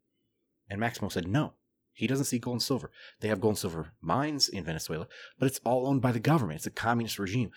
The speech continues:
They own all the gold. They own all the silver. Maybe you have a necklace here and there, and people will trade a few little trinkets on the street. But the big demand that he sees is Bitcoin. And I was just flabbergasted by that, man.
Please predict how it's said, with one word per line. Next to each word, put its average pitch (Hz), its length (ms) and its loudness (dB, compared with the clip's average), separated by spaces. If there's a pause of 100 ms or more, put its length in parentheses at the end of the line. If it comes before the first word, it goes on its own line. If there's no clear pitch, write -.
(140)
They 110 200 6
own 156 220 4 (220)
all 120 420 2
the 131 160 -4
gold. 123 400 2 (240)
They 98 160 0
own 90 140 0
all 101 160 0
the 143 100 2
silver. 95 520 0 (280)
Maybe 117 220 4
you 143 80 2
have 135 160 2
a 135 40 2
necklace 113 500 0
here 117 200 2
and 90 100 -2
there, 113 220 6
and 90 140 -2
people 113 260 -4
will 85 80 -6
trade 110 320 2
a - 40 -2
few 113 220 -2
little 107 220 2
trinkets - 560 -2
on 92 80 0
the 80 60 -4
street. - 320 0 (280)
But - 180 2 (420)
the 101 120 -2
big 151 380 8
demand 156 400 4
that 95 60 0
he 120 120 2
sees 120 520 2
is 110 180 0
Bitcoin. 98 460 -4 (1800)
And 98 100 -8
I 110 80 0
was 98 140 -2
just 92 160 -4
flabbergasted 101 840 2
by 80 140 -6
that, - 280 -14
man. 87 240 -8